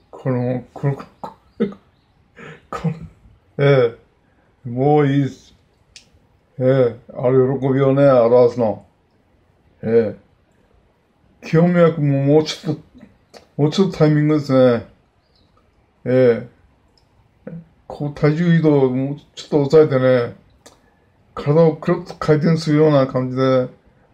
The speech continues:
ええ、ちょこんとホームラン打つような感じでね。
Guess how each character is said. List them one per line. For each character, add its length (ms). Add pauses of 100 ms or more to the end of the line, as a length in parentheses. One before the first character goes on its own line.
(420)
え 340
え、 120
ち 80
ょ 40
こ 160
ん 80
と 100
ホ 80
ー 20
ム 120
ラ 100
ン 80
打 20
つ 80
よ 80
う 80
な 60
感 120
じ 80
で 220
ね。 120